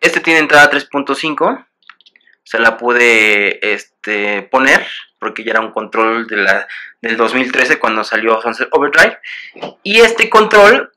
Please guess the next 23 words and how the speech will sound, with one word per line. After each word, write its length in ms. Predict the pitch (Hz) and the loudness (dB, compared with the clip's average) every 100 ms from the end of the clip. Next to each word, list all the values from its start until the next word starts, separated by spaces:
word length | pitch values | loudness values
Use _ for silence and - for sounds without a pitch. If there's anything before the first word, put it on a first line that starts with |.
| - | -2
ya 140 | 135 | 2
lo 100 | 143 | 2
trae 160 | 139 131 | 2 0
también 320 | 131 120 117 | 0 -4 -4
por 140 | 123 | -4
default, 360 | 127 147 151 226 - _ | -2 2 2 2 -8 _
la 120 | - 113 | -10 -8
entrada 300 | 107 117 117 | -2 0 0
tres 180 | 117 | -4
punto 260 | - 120 - | -10 -14 -12
cinco 260 | - 120 131 | -12 -6 -4
milímetros 540 | 127 143 135 - 151 | -2 -2 -2 -2 -4
para 220 | - 107 | -2 -2
meter 280 | 107 101 - | -2 -6 -8
tus 160 | - - | -6 0
audífonos. 640 | 120 139 147 165 254 - - - - - _ - | 0 0 -2 -2 -2 -6 -20 -20 -20 -20 _ -8
Y 160 | 165 | -6
pues 300 | 175 - 117 | -6 -12 -6
la 80 | 110 | -4
neta 220 | 113 117 | -4 -6
está 200 | 120 110 | -2 -2
súper 320 | 110 113 104 | -2 -4 -6
chido. 460 | - 160 143 214 277 | -4 -2 -2 -2 -6